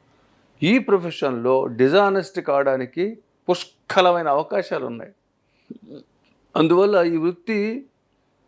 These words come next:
నిబద్ధత ఉండాలంటే ముందు మనం ఇక్కడి నుంచి పనిచేయాలి. నేను చేసుకోనండి, మీకు,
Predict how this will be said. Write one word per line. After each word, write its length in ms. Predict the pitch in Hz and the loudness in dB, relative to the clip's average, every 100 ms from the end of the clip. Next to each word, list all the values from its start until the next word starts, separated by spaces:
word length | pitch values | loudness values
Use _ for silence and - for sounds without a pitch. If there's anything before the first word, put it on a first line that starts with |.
| _ 117 | _ 0
నిబద్ధత 580 | 135 156 190 196 196 | 2 4 2 2 2
ఉండాలంటే 920 | 185 160 151 151 143 131 131 131 135 - | 0 2 2 2 0 -6 -6 -4 -6 -6
ముందు 280 | 131 156 151 | -4 -2 -2
మనం 280 | 139 120 | -2 -2
ఇక్కడి 200 | 110 117 123 | -4 -6 -6
నుంచి 140 | 120 - | -8 -18
పనిచేయాలి. 460 | - - - - - _ _ _ _ _ _ _ _ _ _ _ - | -18 -12 -10 -10 -16 _ _ _ _ _ _ _ _ _ _ _ -2
నేను 180 | 156 175 | 0 2
చేసుకోనండి, 680 | 185 - 180 170 156 147 - _ _ 117 | 0 -2 -4 -4 -6 -10 -14 _ _ -2
మీకు, 760 | 127 143 139 139 156 135 107 | 0 -2 -4 -4 -4 -4 -8